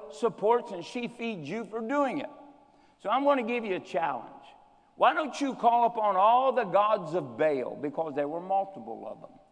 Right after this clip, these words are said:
"Why don't you call upon whatever god there is in this veil, in this Baal plurality of demons and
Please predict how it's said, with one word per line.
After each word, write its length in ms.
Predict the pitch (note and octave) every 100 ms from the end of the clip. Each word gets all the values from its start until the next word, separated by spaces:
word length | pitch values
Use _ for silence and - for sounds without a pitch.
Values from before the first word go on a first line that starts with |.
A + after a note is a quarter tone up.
| _ _ _ _ _ _ _
"Why 160 | C4 D#4
don't 120 | -
you 100 | C4+
call 380 | F#3+ C4 C4 A#3
upon 300 | A#3+ A3 G3+
whatever 480 | G3 G#3+ D4 E4 C#4+
god 560 | F3 E3 B3 C4+ A3+
there 240 | A#3 A3+ G#3+
is 440 | F#3 C3+ D3+ F3+ - - - -
in 220 | B3+ G#3+
this 220 | F#3+ B2
veil, 760 | G#2+ G2+ A2 A3 B3+ F#3+ D3+ E3+
in 200 | - G3+
this 240 | G3 F3 -
Baal 680 | - - F#3 A#3+ A#3+ F#3+ F3+
plurality 1120 | - G3 F3+ G3+ B3 B3 F3 C#3+ E3 D#3 D#3+ - - - -
of 360 | G3 C#3 A#2 -
demons 720 | G3+ B3 C4 D4 C4+ A3+ - - - - _ _ -
and 500 | G3+ G3 F#3 F3